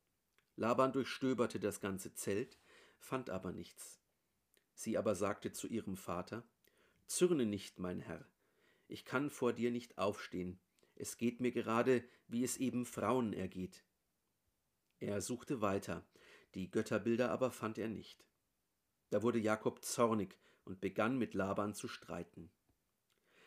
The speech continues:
Jakob ergriff das Wort und sagte zu Laban: „Was habe ich verbrochen? Was habe ich Unrechtes getan, dass du mir nachhetzt? Alle meine Sachen hast du durchstöbert.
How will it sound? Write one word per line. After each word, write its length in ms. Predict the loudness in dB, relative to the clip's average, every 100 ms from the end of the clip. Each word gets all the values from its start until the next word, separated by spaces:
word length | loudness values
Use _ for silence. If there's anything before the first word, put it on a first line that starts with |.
| -2
Jakob 440 | 2 2 2 0
ergriff 400 | 0 -4 -2 -4
das 260 | -2 -2 4
Wort 240 | 4 4
und 120 | 0 -2
sagte 380 | -2 -2 -6
zu 160 | -6 -2
Laban: 500 | 0 -2 -2 -8 -12 _ _ _ _ _ _ _ _ _
„Was 280 | 2 2 2
habe 180 | 2
ich 200 | 2 0
verbrochen? 600 | 2 2 6 4 4 0
Was 200 | 0 2
habe 220 | 6 6 6
ich 240 | 2 2
Unrechtes 560 | 2 4 2 0 -8 -6
getan, 420 | -4 0 0 -2 -10 -20 -6
dass 240 | -2 -2 0
du 160 | 0
mir 180 | 2 2
nachhetzt? 800 | 2 0 0 -6 -8 -8 -14 -16 _ _ _ _ _ -2
Alle 200 | 2 4
meine 260 | 4 2
Sachen 340 | 4 2 2 0
hast 180 | -2 -4
du 40 |
durchstöbert. 720 | -4 -4 -4 -4 -4 -8 -18